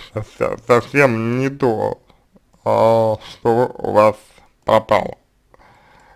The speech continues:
Именно характер. То есть дело не в характере.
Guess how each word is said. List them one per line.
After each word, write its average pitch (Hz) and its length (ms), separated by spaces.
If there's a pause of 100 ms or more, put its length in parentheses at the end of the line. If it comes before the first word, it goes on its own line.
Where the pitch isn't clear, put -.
(180)
Именно 117 340
характер. 117 560 (1700)
То 110 80
есть 101 100
дело 131 220
не 117 80
в 113 80
характере. 127 520